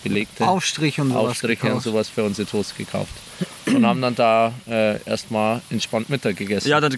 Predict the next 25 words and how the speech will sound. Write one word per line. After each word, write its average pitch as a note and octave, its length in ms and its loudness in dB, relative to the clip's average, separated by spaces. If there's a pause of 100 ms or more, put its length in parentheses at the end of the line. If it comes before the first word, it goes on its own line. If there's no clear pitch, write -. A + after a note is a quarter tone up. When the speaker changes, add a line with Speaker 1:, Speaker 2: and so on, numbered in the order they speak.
Speaker 3:
zu, C3+ 200 0 (160)
sind C3+ 160 -4
wir A#2 80 -4
zu A#2+ 100 -4
einem A#2 100 0
Platz - 280 -2
gegangen, C3+ 260 0
haben A#2+ 140 0
da A2+ 100 2
gegessen, A#2 720 0 (320)
haben C#3 140 2
uns C#3 60 -2
also B2+ 120 0
verschiedenste D3+ 420 2
Leute C3+ 320 4
angeschaut, C3+ 400 2
hat B2+ 100 0
so B2 120 -6
geraten, A#2+ 360 2
wie A2+ 60 -6
die A#2 100 2
heißen B2 360 2
und A#2+ 80 -2
so B2 100 0
weiter. A#2+ 380 2